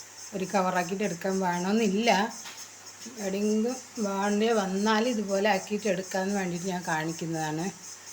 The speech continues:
എനിക്ക് അങ്ങനൊന്നും വേണ്ടി വന്നിട്ട. അപ്പോൾ ഇതാ ഞാൻ പത്തിരി പ്രസ്സിലിട്ടിട്ട് അമർത്തിയിട്ടുണ്ട്. എണ്ണ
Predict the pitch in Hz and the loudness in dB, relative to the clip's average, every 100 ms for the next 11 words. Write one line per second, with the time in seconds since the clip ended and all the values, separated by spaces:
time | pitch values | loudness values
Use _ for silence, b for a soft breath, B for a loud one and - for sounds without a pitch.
0 | - - - - - 180 165 185 190 190 | -14 -14 -16 -14 -8 -6 -2 0 0 0
1 | 190 214 220 185 185 196 175 170 170 170 | 2 2 2 2 2 0 0 -2 -2 -4
2 | 156 208 - - - - - - - - | -4 -4 -10 -14 -14 -14 -14 -14 -16 -16
3 | - - - - - - - - - - | -14 -14 -14 -14 -14 -12 -14 -14 -14 -14
4 | - - - - - - - - - 180 | -14 -16 -14 -14 -14 -14 -12 -14 -8 -2
5 | 185 175 170 170 170 165 175 175 185 165 | 0 0 0 0 -2 -2 -6 -4 -4 -2
6 | 185 175 170 170 170 175 220 170 170 170 | -2 -4 -4 -6 -4 -6 -4 -6 -4 -6
7 | 170 175 175 170 185 269 - 214 175 170 | -6 -4 -4 0 0 0 -4 -6 -2 -2